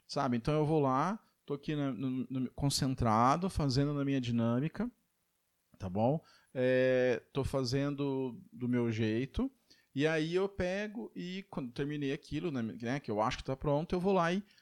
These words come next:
envio pra, pra minha equipe, pros membros da minha equipe revisarem. E aí entra na parte de preferência. Eu, por exemplo, eu, eu, Neto Marim, prefiro fazer code review. Eu não gosto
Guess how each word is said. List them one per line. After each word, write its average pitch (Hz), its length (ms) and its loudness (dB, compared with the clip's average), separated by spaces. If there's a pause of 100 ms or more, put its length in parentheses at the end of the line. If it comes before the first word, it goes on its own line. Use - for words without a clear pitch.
(280)
envio 185 440 6
pra, 180 240 0
pra - 260 -12
minha 160 140 2
equipe, 165 340 0
pros 139 160 -4
membros 131 220 0
da 135 40 -4
minha 135 80 -2
equipe 139 280 0
revisarem. 135 640 0 (340)
E 156 100 6
aí 170 140 6
entra 185 240 2
na 180 100 4
parte 180 320 2
de 170 160 0
preferência. 185 800 0
Eu, 190 480 6 (160)
por 120 120 -4
exemplo, 120 440 -4
eu, 143 320 2
eu, 120 260 0
Neto 110 380 -6
Marim, 135 400 -6 (480)
prefiro 151 600 -4
fazer 120 400 -6
code 131 200 -12
review. 147 200 -6
Eu 135 40 0
não 196 240 -2
gosto 143 640 0